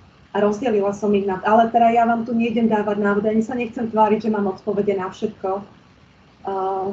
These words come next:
že robila, rozdelila som ich na polovicu, jedna polovica pracovala s textom, druhá pracovala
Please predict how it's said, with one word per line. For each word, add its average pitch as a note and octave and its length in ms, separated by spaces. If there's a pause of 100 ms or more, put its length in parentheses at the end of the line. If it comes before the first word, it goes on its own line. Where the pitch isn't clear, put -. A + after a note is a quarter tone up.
(840)
že G#3+ 240 (140)
robila, A3+ 580 (160)
rozdelila A3+ 560
som G#3 160
ich G3+ 140
na G#3+ 180
polovicu, G#3 720
jedna G3 240
polovica F#3+ 400
pracovala F#3 640
s - 80
textom, G3 560
druhá F#3+ 320
pracovala F3+ 800